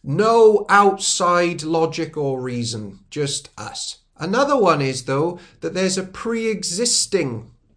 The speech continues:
standard, wisdom, love, and logic, that when we feel something, we're tapping into that.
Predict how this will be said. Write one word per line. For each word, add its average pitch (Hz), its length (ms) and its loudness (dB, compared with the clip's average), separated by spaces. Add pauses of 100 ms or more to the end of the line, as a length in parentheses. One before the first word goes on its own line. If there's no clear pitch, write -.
(140)
standard, 139 760 -2 (800)
wisdom, 123 920 -2 (320)
love, 139 680 0 (420)
and 139 260 -2
logic, 135 600 -4 (500)
that 165 260 0
when 190 400 -2
we 190 220 -2
feel 247 840 -2
something, 131 760 -6 (600)
we're 214 380 2
tapping 196 800 -4
into 175 460 -6
that. 135 680 -4